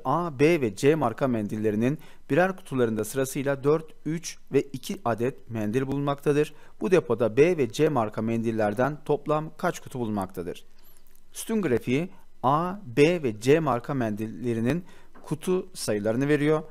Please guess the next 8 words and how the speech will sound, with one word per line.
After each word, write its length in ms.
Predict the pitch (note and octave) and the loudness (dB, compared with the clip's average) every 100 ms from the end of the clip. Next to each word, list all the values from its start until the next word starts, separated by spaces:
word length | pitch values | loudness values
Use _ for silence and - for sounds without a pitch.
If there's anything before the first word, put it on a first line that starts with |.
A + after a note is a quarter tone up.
| - - - | -16 -18 2
Daire 240 | C3 C#3+ F#3 | 6 6 6
grafiği 380 | F3+ C3 D#3+ | 2 0 0
markalara 540 | D#3 D#3 E3+ E3 B2 G#2+ | -2 0 0 0 0 0
göre 320 | G#2+ C3 D#3 | 2 2 2
toplam 520 | - D3 D3+ D3+ E3+ E3 - - | 0 0 0 0 -2 -10 -18 -12
mendil 560 | A#2 C#3 D3 C#3+ D#3+ E3 - - | 0 2 2 2 0 0 -10 -10
sayılarını 500 | - A#2+ G2+ G#2 B2 | 0 2 2 0 0
veriyor. 280 | G2 F2+ | 0 -2